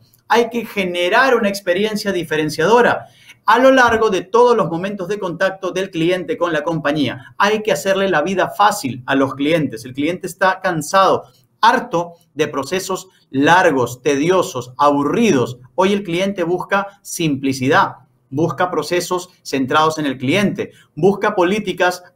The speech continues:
ágiles, algo simple, sencillo y amigable. Entonces la pregunta es,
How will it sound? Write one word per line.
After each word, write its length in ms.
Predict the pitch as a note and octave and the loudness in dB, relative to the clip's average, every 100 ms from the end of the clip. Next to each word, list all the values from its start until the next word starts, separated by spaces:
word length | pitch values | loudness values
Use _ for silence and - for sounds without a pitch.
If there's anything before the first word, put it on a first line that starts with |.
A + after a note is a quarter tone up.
| - | 2
ágiles, 680 | A#3+ D4 B3+ F3+ C3+ - - _ | 2 2 0 0 -2 -4 -14 _
algo 520 | G#3 A#3 A#3+ B3 B3 - | 2 4 4 2 2 -6
simple, 500 | - - C#4+ D4 A3+ | -10 -2 0 2 0
sencillo 540 | F#3+ E3 E3 A#3+ A#3 A3+ | -4 -4 -6 -4 -2 0
y 80 | F#3 | 0
amigable. 720 | E3+ E3+ A#3+ F#3+ B2+ G2+ - _ | -2 2 2 2 0 -6 -12 _
Entonces 500 | - C3 F3+ F#3+ D#3+ | -8 -4 0 0 0
la 120 | C#3+ C3 | -4 -2
pregunta 460 | C3+ F3+ F#3 F3 | -2 -2 -2 0
es, 260 | G3 D3+ - | 2 0 -6